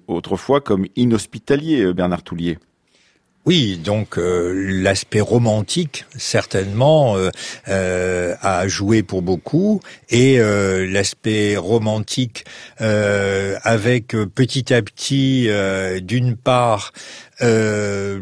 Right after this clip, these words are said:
Speaker 2: les premières stations étaient des, des stations qui, pour moi, sont souvent d'ordonnance néoclassique, c'est-à-dire que il faut se référer, euh, à l'antique, il faut se
Speaker 1: Mhm.
Speaker 2: référer au, à la grande architecture,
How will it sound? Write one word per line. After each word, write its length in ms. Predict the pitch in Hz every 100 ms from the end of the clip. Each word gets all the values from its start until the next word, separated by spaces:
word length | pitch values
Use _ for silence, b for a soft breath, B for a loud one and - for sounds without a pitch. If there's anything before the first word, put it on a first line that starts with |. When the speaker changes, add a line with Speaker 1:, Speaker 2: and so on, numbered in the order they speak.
| 95
Speaker 2:
les 200 | 98 98
premières 500 | - - 123 127 110
stations 680 | - 117 - - 127 120 110
étaient 260 | 92 101
des, 320 | 95 92 87 87
des 140 | 92
stations 640 | - 101 92 - 113 107
qui, 200 | 98 95
pour 240 | - 98 95
moi, 280 | 98 104
sont 280 | 92 - 92
souvent 460 | 85 - 104 104 104
d'ordonnance 840 | 87 101 101 107 107 104 104 -
néoclassique, 760 | 98 98 95 101 98 196 180 - B B
c'est-à-dire 720 | - 101 92 101 95 113 117 _
que 340 | 127 123 117 101
il 160 | 104
faut 220 | 95 - 117
se 160 | -
référer, 920 | 98 92 113 - 117 110 104 110 107 B B B B _
euh, 600 | 107 104 101 98 95 92 92
à 140 | - 101
l'antique, 640 | 104 107 - 185 - - -
il 120 | 104
faut 180 | - 107
se 160 | 85
Speaker 1:
Mhm. 60 | 101
Speaker 2:
référer 720 | 123 127 - 110 110 113 107 B B B _
au, 100 | 117
à 100 | 120
la 120 | 123
grande 220 | 110 123
architecture, 800 | 110 - - 101 - 143 165 202